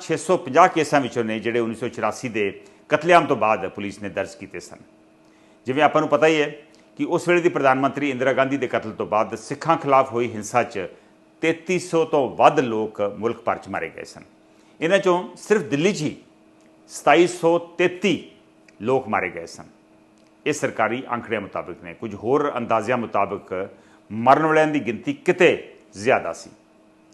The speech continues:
ਇਹ ਬੜੇ ਅਫਸੋਸ ਅਤੇ ਸ਼ਰਮ ਨਾਲ ਕਹਿਣਾ ਪੈਂਦਾ ਹੈ ਕਿ ਹੁਣ ਤੱਕ ਇਸ ਮਸਲੇ ਨੂੰ ਲੈ ਕੇ ਸਿੱਖ ਭਾਈਚਾਰੇ ਨੂੰ ਇਨਸਾਫ ਨਹੀਂ ਮਿਲਿਆ। ਜਿਹੜੇ ਛੇ ਸੌ ਪੰਜਾਹ ਕੇਸ ਦਰਜ ਕੀਤੇ ਗਏ, ਉਸ ਵੇਲੇ ਦਰਜ ਕੀਤੇ ਸਨ, ਉਹਨਾਂ 'ਚੋਂ ਕਰੀਬ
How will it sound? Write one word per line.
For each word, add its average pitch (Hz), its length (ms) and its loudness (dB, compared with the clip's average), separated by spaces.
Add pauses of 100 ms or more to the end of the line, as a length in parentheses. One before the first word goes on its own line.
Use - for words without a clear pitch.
(560)
ਇਹ 190 80 2
ਬੜੇ 170 280 4
ਅਫਸੋਸ 165 560 0
ਅਤੇ 156 180 -2
ਸ਼ਰਮ 147 380 2
ਨਾਲ 151 180 6
ਕਹਿਣਾ 123 220 2
ਪੈਂਦਾ 87 280 -6
ਹੈ 80 100 -18 (400)
ਕਿ 120 60 -10
ਹੁਣ 117 180 -6
ਤੱਕ 117 520 0 (380)
ਇਸ 147 260 2
ਮਸਲੇ 120 380 0
ਨੂੰ 131 200 -2
ਲੈ 107 160 2
ਕੇ 117 180 -4
ਸਿੱਖ - 320 -8
ਭਾਈਚਾਰੇ 101 540 -4
ਨੂੰ 92 280 -10 (280)
ਇਨਸਾਫ 95 460 -4 (200)
ਨਹੀਂ 92 320 -8
ਮਿਲਿਆ। 85 320 -14 (1120)
ਜਿਹੜੇ 170 280 4
ਛੇ 175 160 0
ਸੌ 175 160 2
ਪੰਜਾਹ 156 240 4
ਕੇਸ 160 260 0
ਦਰਜ 127 240 0
ਕੀਤੇ 143 240 0
ਗਏ, 123 340 2
ਉਸ 123 200 -6
ਵੇਲੇ 123 120 -2
ਦਰਜ 101 200 -4
ਕੀਤੇ 107 260 -8
ਸਨ, 110 240 -10 (460)
ਉਹਨਾਂ 165 180 2
'ਚੋਂ 151 180 -2
ਕਰੀਬ 123 380 -4